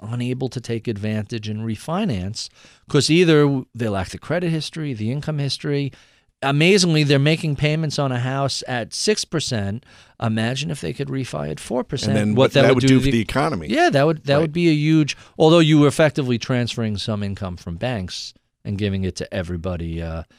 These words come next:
Speaker 1: everybody else. But the question is, what's the proper role for government in all this? And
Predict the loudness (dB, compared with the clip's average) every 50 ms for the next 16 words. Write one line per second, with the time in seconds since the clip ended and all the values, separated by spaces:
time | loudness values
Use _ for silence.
0 | _ _ _ _ _ _ 2 4 4 4 4 4 4 6 6 6 6 6 4 2
1 | -2 -6 -12 _ _ _ _ _ _ _ _ _ _ _ 4 4 4 4 4 0
2 | 0 0 4 4 4 4 4 2 0 0 2 2 2 0 0 -2 2 2 2 4
3 | 2 2 0 -2 0 2 0 0 0 0 0 -2 0 2 2 2 2 2 0 -2
4 | -4 -6 -8 -6 -4 -4 -2 -2 -2 -4 -4 -2 -2 -2 -2 -2 -2 -2 -2 -2
5 | 0 0 0 -2 -4 -6 -10 _ _ _ _ _ _ _ _ 2 4 4 4 2